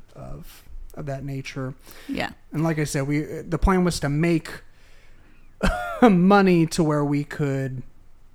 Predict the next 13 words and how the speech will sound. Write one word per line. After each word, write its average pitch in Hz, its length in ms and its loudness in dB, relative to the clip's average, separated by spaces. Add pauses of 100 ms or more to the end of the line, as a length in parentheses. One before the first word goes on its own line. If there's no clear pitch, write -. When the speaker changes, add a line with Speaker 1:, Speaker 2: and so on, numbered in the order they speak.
(180)
Speaker 1:
you 156 160 0
know, 135 140 -4
go 143 200 -2
buy 139 420 -4 (220)
some 135 240 -4
of 131 80 -4
their 127 140 -10
stuff. - 320 -12
I 139 80 -2
know 143 140 -2
you 139 220 -4
really 135 240 -4
wanted, 131 360 -10